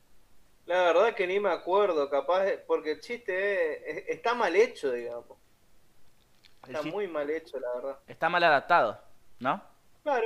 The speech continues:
Speaker 1: está, está mal hecho, está mal adaptado. Hubiesen hecho otra cosa, qué sé yo.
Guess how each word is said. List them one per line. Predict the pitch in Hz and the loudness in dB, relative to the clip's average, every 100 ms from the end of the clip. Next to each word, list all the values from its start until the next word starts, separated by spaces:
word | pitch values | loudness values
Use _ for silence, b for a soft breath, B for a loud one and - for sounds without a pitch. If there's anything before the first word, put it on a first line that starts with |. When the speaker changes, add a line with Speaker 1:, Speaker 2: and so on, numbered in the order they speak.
| 220 | -4
Speaker 1:
está, | 226 - 247 | -8 -10 -8
está | 233 302 | -6 -4
mal | 277 233 | -2 -2
hecho, | 233 240 - | -2 -4 -6
está | 131 214 | -4 -4
mal | 214 196 | -2 0
adaptado. | 170 160 - 214 156 | 0 -2 -2 0 0
Hubiesen | 185 - 185 | -2 -6 -10
hecho | 190 196 180 143 131 - - _ _ _ - | -10 -8 -4 -2 -4 -8 -20 _ _ _ -10
otra | 185 143 - | -6 -6 -4
cosa, | 175 214 175 - 120 | 2 2 2 -4 -14
qué | - 156 | -12 -14
sé | - 135 | -12 -8
yo. | 165 156 123 | -6 -4 -6